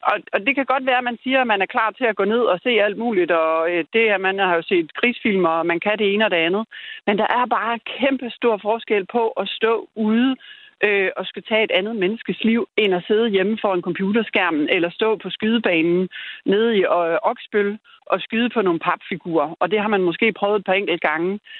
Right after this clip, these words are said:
Men det er bare det her med at stå derude, skal være operere under kommando under et fremmed sprog,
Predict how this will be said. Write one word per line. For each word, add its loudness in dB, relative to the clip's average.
Men 0
det 2
er 0
bare -2
det 0
her 2
med 2
at -10
stå 0
derude, 2
skal 0
være 2
operere 0
under 0
kommando 0
under 2
et -6
fremmed -2
sprog, -2